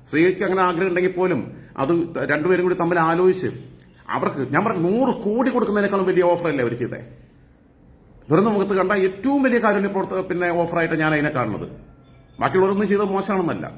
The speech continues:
എന്നിട്ട് ഇമാര് തോന്നിയാസം എഴുതുക. ഇതൊക്കെ കാണുമ്പോ എങ്ങനെയാ മിണ്ടാണ്ടിരിക്കുക? എങ്ങനെ മിണ്ടാണ്ടിരിക്കുക? നിങ്ങളൊന്ന് ആലോചിച്ച് നോക്കൂ. പരമാവധി ഇവന്മാരെ പിന്നെ ജനശ്രദ്ധയിൽ കൊണ്ടുവരാൻ ശ്രമിക്കണം നിങ്ങൾ. ഇവനൊക്കെ ഒറ്റപ്പെടണം, സാമൂഹികമായിട്ട് ഭ്രഷ്ട് കൽപ്പിക്കപ്പെടണം. കാരണം ഇമാതിരി ദുഷ്ടചിന്തകളുള്ളവനൊക്കെ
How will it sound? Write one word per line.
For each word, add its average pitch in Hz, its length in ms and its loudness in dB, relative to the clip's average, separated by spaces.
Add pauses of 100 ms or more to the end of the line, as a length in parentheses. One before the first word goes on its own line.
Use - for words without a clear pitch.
(240)
എന്നിട്ട് 196 200 0
ഇമാര് 170 240 0
തോന്നിയാസം 151 400 0
എഴുതുക. 85 200 -6 (180)
ഇതൊക്കെ 233 220 0 (100)
കാണുമ്പോ 170 400 2
എങ്ങനെയാ 156 280 0
മിണ്ടാണ്ടിരിക്കുക? 120 560 -2 (1300)
എങ്ങനെ 220 160 4
മിണ്ടാണ്ടിരിക്കുക? 135 400 0
നിങ്ങളൊന്ന് 190 240 2
ആലോചിച്ച് 127 240 -2
നോക്കൂ. - 200 -10 (880)
പരമാവധി 220 400 2
ഇവന്മാരെ 180 380 2 (140)
പിന്നെ 156 180 0
ജനശ്രദ്ധയിൽ 160 480 0
കൊണ്ടുവരാൻ 156 380 0
ശ്രമിക്കണം 156 380 -2
നിങ്ങൾ. 156 160 0 (520)
ഇവനൊക്കെ 151 320 0 (100)
ഒറ്റപ്പെടണം, 160 600 0
സാമൂഹികമായിട്ട് 160 600 0
ഭ്രഷ്ട് 131 440 -4
കൽപ്പിക്കപ്പെടണം. 151 580 0
കാരണം 151 160 -2
ഇമാതിരി 180 640 0 (200)
ദുഷ്ടചിന്തകളുള്ളവനൊക്കെ 160 1160 0